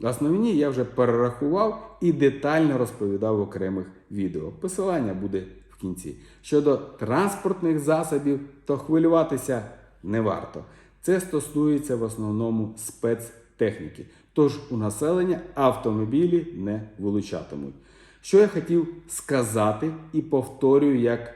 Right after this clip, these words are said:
мантру. Органи влади повинні діяти в межах та у спосіб, передбачений законом. Те, що ми спостерігаємо в наказах та постановах, підміна понять та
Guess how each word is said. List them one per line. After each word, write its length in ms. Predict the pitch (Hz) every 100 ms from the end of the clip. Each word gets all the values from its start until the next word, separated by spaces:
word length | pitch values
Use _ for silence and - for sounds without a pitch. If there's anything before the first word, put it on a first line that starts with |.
| - - -
мантру. 480 | 101 98 85 - - - - - -
Органи 600 | 131 139 123 113 110 104
влади 460 | 98 107 104 92 92 -
повинні 540 | 147 139 135 127 107 104
діяти 600 | 113 123 113 107 104 98
в 180 | 101 113
межах 460 | 139 190 165 107 - - - - _
та 140 | - 131
у 320 | - 165 147
спосіб, 800 | - - - - 160 202 202 208 - -
передбачений 880 | 156 147 131 113 110 107 123 117 110 110 -
законом. 500 | 98 104 107 82 78 - - - _ -
Те, 180 | 185
що 200 | 180 160
ми 160 | 143 151
спостерігаємо 1080 | - - 143 - 139 127 127 117 104 95 92
в 100 | 104
наказах 680 | 123 156 160 147 104 87 85 - - -
та 160 | 120
постановах, 880 | 113 - 117 110 117 139 175 135 110 - - - -
підміна 640 | 131 123 120 120 104 82 80 -
понять 380 | 107 123 165 190 - - -
та 340 | 135 120 -